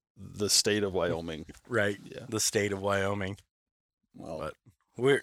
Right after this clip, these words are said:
Speaker 2: we're not in a area that typically is known for big animals, so that's all right.
Speaker 1: Yeah. You know, the thing that's nice about mule deer is they can adapt and live anywhere, and they do, and anywhere in the state, and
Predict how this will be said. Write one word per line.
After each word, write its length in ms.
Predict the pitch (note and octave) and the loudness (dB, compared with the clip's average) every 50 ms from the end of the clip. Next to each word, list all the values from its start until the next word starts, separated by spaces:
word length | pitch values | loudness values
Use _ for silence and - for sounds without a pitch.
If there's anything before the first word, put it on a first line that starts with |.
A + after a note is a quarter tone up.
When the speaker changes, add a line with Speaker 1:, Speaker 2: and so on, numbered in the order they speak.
| - _ | 0 _
Speaker 2:
we're 160 | B2+ A#2+ B2 | -2 0 2
not 260 | A#2+ A#2 A2+ A#2 - | 4 6 4 4 4
in 80 | - G2+ | 2 0
a 260 | G2+ G2 F#2+ G#2 G2+ - - - | 0 0 0 -2 -4 -6 -8 -4
area 280 | - G#2+ G#2+ G#2+ G#2 G2+ | 0 2 4 4 4 2
that 180 | G#2 F#2+ - - | 0 -2 -4 -4
typically 420 | B2 A2 G#2 G#2+ - G#2 G#2+ G#2 | -6 -6 -6 -6 -4 -2 0 0
is 140 | G2+ G2+ G2+ | 0 -2 -2
known 260 | G#2+ G#2 G2+ G#2 G#2 | -2 -2 -2 -2 -4
for 120 | - - G#2 | -4 -6 -2
big 180 | F#2+ G#2+ G#2 G2 | 0 0 0 2
animals, 440 | F#2+ G2 G2+ G#2 G#2 G#2+ A2+ A#2 - | 0 0 0 0 -2 -2 -2 -2 -2
so 300 | - G2 F2 E2+ F#2+ - _ _ _ _ _ _ _ _ _ _ _ _ _ _ _ _ _ | -2 -2 -2 -4 -6 -8 _ _ _ _ _ _ _ _ _ _ _ _ _ _ _ _ _
that's 180 | - - - | -8 -6 -4
all 120 | C#2+ C2+ C2 | -4 -4 -4
right. 340 | C#2 D#2 E2 D2 C#2 C#2+ - _ _ _ _ _ _ _ _ _ _ _ _ _ _ _ _ _ _ _ | -4 -4 -6 -6 -8 -8 -12 _ _ _ _ _ _ _ _ _ _ _ _ _ _ _ _ _ _ _
Speaker 1:
Yeah. 340 | - E2 E2+ E2+ F2 F2 F2 F#2+ G#2+ - _ _ | -10 -8 -4 -4 -4 -4 -6 -10 -14 -20 _ _
You 120 | A#2+ B2 A#2 | 0 2 4
know, 160 | A2+ A2 G#2+ | 4 2 2
the 120 | G#2 G2 | 0 -2
thing 420 | - - A2 G#2+ G#2+ G#2 G2+ F#2 - - _ _ _ _ _ _ _ _ _ _ _ _ _ _ _ _ _ _ _ _ - - _ _ _ _ _ | -2 0 0 0 0 0 -4 -6 -10 -14 _ _ _ _ _ _ _ _ _ _ _ _ _ _ _ _ _ _ _ _ -20 -20 _ _ _ _ _
that's 220 | A#2+ A2+ F#2+ - | -4 0 2 2
nice 280 | A#2 A2 A2 A2 G#2 - | 4 4 4 4 2 2
about 220 | - G2+ F#2+ D#2+ | 2 2 2 2
mule 200 | F#2+ G2+ G2+ G2+ | 2 0 0 0
deer 260 | F#2+ F#2+ F#2 F#2+ F#2+ F#2 | 2 2 2 2 2 2
is 360 | F#2 F2+ F2 - - - - - - _ _ _ _ _ _ _ | 0 0 0 0 0 0 -2 -8 -18 _ _ _ _ _ _ _
they 160 | - G2+ G2+ | -6 -4 -4
can 180 | - - F2 E2+ | -4 -6 -8 -8
adapt 440 | E2 D#2+ D2+ E2 E2 E2 E2+ - - | -8 -6 -4 -2 -2 -2 -2 -4 -8
and 100 | F2 E2+ | -8 -4
live 200 | F2 F2 E2+ F2 | -4 -4 -2 -2
anywhere, 420 | F2 F#2 F#2+ F#2 F#2 F#2 F#2 F#2+ | -4 -4 -2 0 2 2 2 2
and 120 | F#2+ F#2 E2+ | 2 0 -2
they 120 | D#2 D#2 | -6 -6
do, 400 | E2+ F2+ G2 G#2+ G#2+ G#2 G#2 F#2+ | -4 -2 0 2 2 2 2 0
and 320 | E2 E2 D#2 D2 D2 D2 - - | 0 -2 -4 -8 -10 -10 -6 -4
anywhere 360 | F#2+ G2+ G#2 G2+ G2 F#2+ F#2 | -2 -2 0 0 0 0 0
in 120 | E2 D2 C#2 | -2 -4 -4
the 80 | C#2 | 0
state, 400 | - - - G#2 G2+ G2+ G2+ - - - | 0 2 2 4 2 2 0 -2 -6 -10
and 440 | D2+ D2+ D#2 D2 C2+ C2+ B1+ C2 | -12 -12 -12 -12 -14 -14 -16 -18